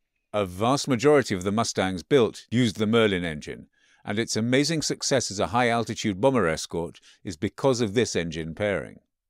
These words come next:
Five. The Allison. I don't know the best comparison for the Allison engine. Maybe Cinderella?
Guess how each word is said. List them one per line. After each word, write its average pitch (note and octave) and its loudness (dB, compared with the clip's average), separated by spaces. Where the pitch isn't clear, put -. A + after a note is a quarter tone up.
Five. C#2 -4
The G2 0
Allison. B2+ 0
I F3 2
don't D#3 6
know G2+ 4
the E2 -4
best F2 -2
comparison E2+ -2
for - -2
the G2 6
Allison E2 0
engine. C#2+ -10
Maybe G#2 0
Cinderella? A2 2